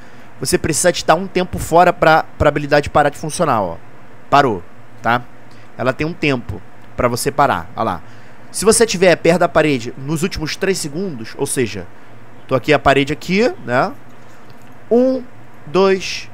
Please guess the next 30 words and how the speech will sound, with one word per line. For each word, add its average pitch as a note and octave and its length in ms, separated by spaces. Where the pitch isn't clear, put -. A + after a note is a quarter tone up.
três, E3+ 440
já A2+ 120
tô C#3+ 100
em D#3 100
outra. G#2 320
Um, B3+ 320
dois, E3+ 520
três, D3 220
já A#2 80
tô D3+ 100
em D#3 100
outra. G#2 280
Olha D3 160
a - 20
minha E3 120
velocidade D#3+ 340
de C#3+ 40
movimento D3 360
aqui, C3+ 200
ó. F#2 140
Quatrocentos D3+ 320
e - 20
noventa E3 200
e - 20
três, A#2 320
ó. F2+ 180
Eu A2+ 60
vou A#2 120
andando D3 380
normal. G3 420